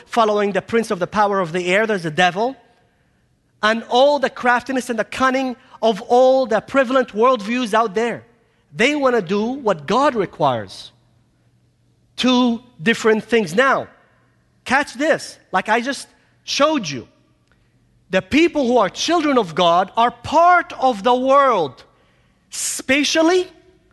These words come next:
because they're part of the created order, temporally, because they are living in this age, right? They don't, didn't die yet, but not anthropologically. You see? They are not at enmity with God any longer.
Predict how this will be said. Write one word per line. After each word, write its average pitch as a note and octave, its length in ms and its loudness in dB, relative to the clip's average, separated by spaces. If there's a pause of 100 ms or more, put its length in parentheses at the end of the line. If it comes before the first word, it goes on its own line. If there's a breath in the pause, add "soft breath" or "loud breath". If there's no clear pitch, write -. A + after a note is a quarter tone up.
(120)
because F#3+ 280 -2
they're G3 120 0
part A#3 240 0
of A3 60 -6
the G#3 60 -2
created A3 380 -4
order, D4+ 420 0 (480 soft breath)
temporally, D4+ 760 2
because G3+ 340 -4
they F#3+ 120 0
are F#3 60 4
living C4 540 2 (220 loud breath)
in B3 180 4
this A#3+ 260 -2
age, C4 640 0 (220)
right? G3+ 180 2
They D#3+ 100 -4
don't, F#3+ 200 -6
didn't G#3 240 -4
die G3+ 200 4
yet, F#3+ 440 -2 (880)
but F#3+ 280 -2
not G#3+ 360 -2
anthropologically. F#3+ 1040 -4 (1400)
You C3+ 80 -12
see? A3+ 340 -6 (340 soft breath)
They G3 100 2
are G3+ 140 4
not A#3 320 0
at G#3+ 340 -2
enmity C4+ 480 2
with E3 260 -4
God C#3+ 400 0
any F#3+ 200 0
longer. F3 640 0